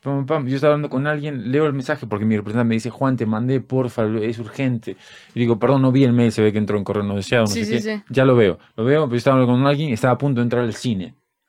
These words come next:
Speaker 2: Ujú.
Speaker 1: Entonces, no, dije, "Hoy no voy a hacer nada, yo estoy de acá en la noche". Pero dije, "Te lo mando mañana". Ok,
Speaker 2: Ujú.
Speaker 1: lo vi, lo leí, algo, ok. Dije, "No tiene ningún sentido". <laughs>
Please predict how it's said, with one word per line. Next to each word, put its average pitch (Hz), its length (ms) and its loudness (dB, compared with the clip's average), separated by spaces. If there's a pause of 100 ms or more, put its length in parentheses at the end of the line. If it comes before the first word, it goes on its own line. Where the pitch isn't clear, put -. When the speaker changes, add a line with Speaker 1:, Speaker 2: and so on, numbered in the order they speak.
Speaker 2:
Ujú. 220 140 -4
Speaker 1:
Entonces, 110 640 -2
no, 92 320 -6
dije, 107 320 -4
"Hoy 135 260 4
no 117 120 4
voy 104 80 4
a - 20 2
hacer 92 220 -2
nada, 95 260 0
yo 98 100 -4
estoy 104 180 0
de 101 80 4
acá 110 300 2
en 98 140 0
la 95 40 -2
noche". 113 380 0 (580)
Pero 117 120 2
dije, 120 160 0
"Te 113 100 0
lo 117 60 4
mando 147 180 2
mañana". 135 540 0
Ok, - 220 0
Speaker 2:
Ujú. - 120 2 (400)
Speaker 1:
lo 127 180 4
vi, 180 360 2
lo 113 120 2
leí, 139 200 4
algo, 143 180 2
ok. 113 340 -8 (520)
Dije, 87 420 -12 (340)
"No 90 160 -4
tiene 87 200 -4
ningún 85 160 -6
sentido". - 480 -16
<laughs> - 560 -6